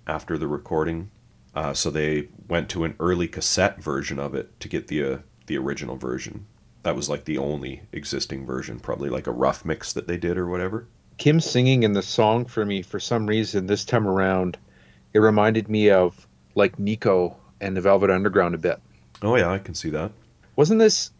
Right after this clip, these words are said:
Speaker 2: I, I read something that this song was recorded for a film, Rock My Religion or something?
Speaker 1: Uh, well, this guy, Dan Graham, who Kim talks a lot about in her book, she was kinda like his artistic mentor or whatever.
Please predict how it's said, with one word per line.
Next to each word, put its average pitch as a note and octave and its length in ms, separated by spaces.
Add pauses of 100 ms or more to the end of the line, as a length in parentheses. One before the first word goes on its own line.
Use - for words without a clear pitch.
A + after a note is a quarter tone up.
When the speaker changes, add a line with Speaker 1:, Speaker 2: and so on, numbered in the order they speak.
Speaker 2:
I, C#3 380
I C#3+ 80
read F#3 260
something D3 640
that D#3+ 180
this C3 160
song B2+ 320
was G#2 220
recorded A2 420
for G2 480 (140)
a F#2 100
film, A2 560 (520)
Rock G#2 300
My A2+ 100
Religion G#2 460
or B2+ 80
something? D3 400 (560)
Speaker 1:
Uh, B2 480
well, A2 440 (100)
this G#2+ 240
guy, A2+ 240
Dan G2 380
Graham, E2 420
who F2 140
Kim F2 200
talks D#2 320
a E2 60
lot D#2 160
about D2 260
in D2+ 100
her D2+ 100
book, D#2 340
she - 160
was D2 140
kinda D2+ 240
like C#2+ 220
his D2 420 (260)
artistic E2+ 560
mentor E2 380
or F#2+ 180
whatever. F#2+ 420